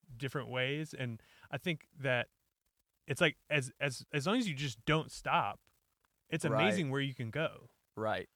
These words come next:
Speaker 1: And, like, what can materialize, and, like, I see it in retrospect, and, like, you know, the, the stuff that I do now, and, like, I'm really passionate about digital communication, communicating with people via the internet and that kind of thing. But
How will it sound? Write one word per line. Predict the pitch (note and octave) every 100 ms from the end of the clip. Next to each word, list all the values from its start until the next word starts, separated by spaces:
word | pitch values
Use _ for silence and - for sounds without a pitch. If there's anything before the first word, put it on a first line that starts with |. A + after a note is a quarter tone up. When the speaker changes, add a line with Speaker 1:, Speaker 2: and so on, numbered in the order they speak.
| _ -
Speaker 1:
And, | D3 C#3
like, | A#2+
what | B2+ C3 D3 - -
can | D#3 A#2+
materialize, | A#2 - F3+ E3 A#2 G#2+ G#2 G#2
and, | A#2+
like, | A#2 -
I | C#3+
see | - A3 F#3+
it | C3+
in | A2
retrospect, | A2 E3 - B2+ - B2 A2
and, | B2 A#2
like, | G#2+ _ _ - -
you | C#3+
know, | B2+
the, | B2 -
the | B2+
stuff | A2+ D#3 C3+
that | C3
I | A#2+
do | A#2 A2+
now, | C#3 D3 C#3
and, | B2 A#2
like, | A2 - _ _ _ C3
I'm | C#3+
really | D#3+
passionate | C#3 C#3 C3 C3+
about | B2 B2 A#2 -
digital | B2+ B2+
communication, | B2+ C3 B2+ B2 C#3+ C#3 - G#2 -
communicating | - C3 C#3 B2+ C3+ C3 B2+ B2
with | B2+ -
people | B2+ A#2
via | A#2 C3
the | B2
internet | B2+ C3+ B2+ G#2+ -
and | B2+
that | B2
kind | B2+
of | A2+
thing. | B2 A#2
But | A#2+